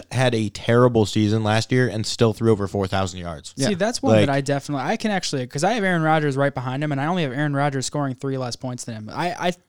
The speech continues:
Speaker 3: think there is a world that Aaron Rodgers could take over that
Speaker 2: Well,
Speaker 3: number
Speaker 2: of course
Speaker 3: seven
Speaker 2: there's
Speaker 3: spot.
Speaker 2: a world. There's a world where Aaron Rodgers throws fifty touchdowns to Davante Adams, but
Speaker 3: I wouldn't go that far.
Speaker 1: I
Speaker 3: It's
Speaker 1: mean
Speaker 3: just Devon-, you're telling me Davante Adams has fifty reception touchdowns in
Speaker 2: Well,
Speaker 3: one
Speaker 2: I mean,
Speaker 3: season?
Speaker 2: they don't have anyone else since Funchess opted out, but we'll talk about that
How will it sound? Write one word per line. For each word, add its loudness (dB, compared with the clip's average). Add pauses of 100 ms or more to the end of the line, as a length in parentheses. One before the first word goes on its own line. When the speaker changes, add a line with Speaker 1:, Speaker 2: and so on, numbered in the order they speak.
Speaker 3:
think -2
there 4
is 4
a -2
world -6
that -8
Aaron -6
Rodgers -8
could -10
take -8
over -6
that -6
Speaker 2:
Well, -8 (100)
Speaker 3:
number -2
Speaker 2:
of -6
course -2
Speaker 3:
seven -6
Speaker 2:
there's -4
Speaker 3:
spot. -6
Speaker 2:
a -2
world. -2
There's -6
a -8
world -8
where -8
Aaron -6
Rodgers -6
throws -8
fifty -8
touchdowns -4
to -6
Davante -6
Adams, -2
but -12
Speaker 3:
I -8
wouldn't -6
go -12
that -8
far. -14 (300)
Speaker 1:
I 0
Speaker 3:
It's 4
Speaker 1:
mean 6
Speaker 3:
just -8
Devon-, 4 (380)
you're -2
telling 2
me 2
Davante -2
Adams 0
has -6
fifty -6
reception -8
touchdowns -8
in -8
Speaker 2:
Well, -4
Speaker 3:
one -2
Speaker 2:
I -2
mean, -2
Speaker 3:
season? -2
Speaker 2:
they -4
don't -4
have -6
anyone -6
else -4
since -8
Funchess -4
opted -4
out, -4
but -4
we'll -6
talk -6
about -6
that -2